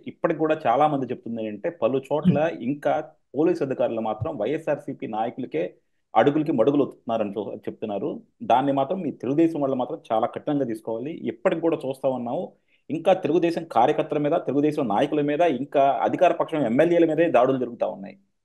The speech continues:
So ఇది చెప్తా ఉంది, వైఎస్ఆర్సీపీ వాళ్ళు ఎంత strong గా వ్యవస్థల్ని నిర్వీర్యం చేశారో మీరు ఇప్పుడు కూడా దాన్ని correct చేసుకోలేకపోతున్నారు. దాన్ని తొందరగా correct చేసుకొని మనకి న్యాయపరమైన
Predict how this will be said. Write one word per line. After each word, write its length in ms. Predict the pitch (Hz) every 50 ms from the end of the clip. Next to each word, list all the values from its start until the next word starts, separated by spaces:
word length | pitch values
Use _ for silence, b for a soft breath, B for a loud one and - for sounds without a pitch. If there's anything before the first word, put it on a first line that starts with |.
| _ _ - -
So 80 | 185
ఇది 140 | 165 143 165
చెప్తా 300 | 160 156 147 - - 196
ఉంది, 200 | 185 165 143 107
వైఎస్ఆర్సీపీ 760 | 101 98 107 139 165 175 165 - 156 151 - 147 139 - 139
వాళ్ళు 460 | 131 139 156 180 202 208 - - - - 110
ఎంత 320 | 113 110 147 151 - - 156
strong 420 | 147 - - 139 143 156 165 156
గా 160 | 165 165 165 165 - - - _ _ _ _ _ _ -
వ్యవస్థల్ని 540 | 120 127 131 156 165 - - 147 151 151 156
నిర్వీర్యం 480 | 131 123 131 139 147 147 143 135 127
చేశారో 320 | 113 107 - 123 - - 107
మీరు 200 | - - 147 143
ఇప్పుడు 200 | 147 - - 175
కూడా 180 | - - 175
దాన్ని 200 | - 190 143 143
correct 280 | - 131 127 - - -
చేసుకోలేకపోతున్నారు. 680 | 151 - - 117 107 104 - - 110 - - 123 131
దాన్ని 200 | - - 139 123 -
తొందరగా 300 | 117 120 135 156 180 165 - -
correct 260 | 131 131 - - -
చేసుకొని 460 | 143 123 - - 139 139 156 - 269 233 - _ -
మనకి 280 | 107 117 139 143 185
న్యాయపరమైన 840 | 175 143 117 110 110 131 147 147 - 131 - 123 127 120 123 170 190